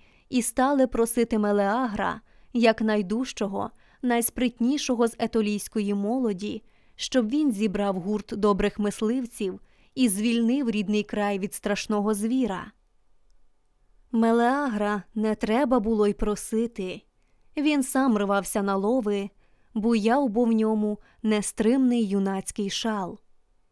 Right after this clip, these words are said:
Тож став він одразу збирати собі товариство,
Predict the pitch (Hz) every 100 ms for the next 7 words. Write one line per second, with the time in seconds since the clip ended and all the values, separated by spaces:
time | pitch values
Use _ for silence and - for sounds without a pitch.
0 | _ _ _ _ _ _ 330 285 - -
1 | 226 262 226 233 - 202 208 196 202 185
2 | 196 196 196 214 - 196 214 208 202 233
3 | 247 - 185 185 226